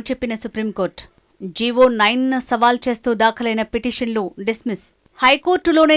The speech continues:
తేల్చుకోవాలనే సూచన, తొలగిన సగం అడ్డంకి. ఇక ఈ నెల ఎనిమిదిన హైకోర్టు తీర్పుపై ఉత్కంఠ. తెలంగాణలో స్థానిక సంస్థల ఎన్నికలకు సగం అడ్డంకి తొలగినట్టయింది.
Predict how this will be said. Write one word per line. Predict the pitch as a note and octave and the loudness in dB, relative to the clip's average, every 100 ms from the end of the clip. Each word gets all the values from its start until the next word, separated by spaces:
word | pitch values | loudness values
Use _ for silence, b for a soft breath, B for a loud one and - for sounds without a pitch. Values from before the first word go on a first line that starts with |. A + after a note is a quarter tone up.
| D#4 | 4
తేల్చుకోవాలనే | C#4+ C4+ - C#4 C4 C4 B3 | 2 0 0 2 4 2 -2
సూచన, | - C4 - C4+ F#4 G4+ - | -2 -2 -2 0 0 0 0
తొలగిన | A#3+ B3 B3 G#3+ - - | 2 2 0 -2 -4 -4
సగం | - G#3+ A#3 - | -2 0 -2 -2
అడ్డంకి. | G3+ G3 F#3+ E3+ - _ C4 | -2 -2 -6 -8 -18 _ -10
ఇక | C4 C#4+ B3+ | -6 -4 -2
ఈ | C#4+ D4 | 0 2
నెల | D#4+ F4 | 2 2
ఎనిమిదిన | D#4 D4+ D4+ D#4 C#4+ | 0 0 0 0 0
హైకోర్టు | C4+ C4+ C#4+ C#4+ C#4+ C4+ | 0 2 0 -2 -4 -6
తీర్పుపై | C4+ C4+ C4+ B3 A#3+ A3 | -6 -6 -6 -4 -4 -6
ఉత్కంఠ. | - A3+ G3+ F3+ - _ | -6 -8 -6 -12 -14 _
తెలంగాణలో | A3+ A#3 B3 B3+ C4+ D4 | -4 0 2 2 0 -4
స్థానిక | - A#3+ C4+ | -2 -2 -2
సంస్థల | C#4 C4 B3 C4 A#3+ A#3+ | -6 -6 -6 -6 -4 -4
ఎన్నికలకు | A#3 A#3 A3+ A#3 | -6 -6 -6 -6
సగం | A#3 G#3+ A#3 G#3 | -4 -4 -2 -2
అడ్డంకి | G#3 A3 A3 G#3+ | -4 -6 -6 -8
తొలగినట్టయింది. | G3 G3+ F#3 F#3 D#3+ | -6 -6 -4 -2 -4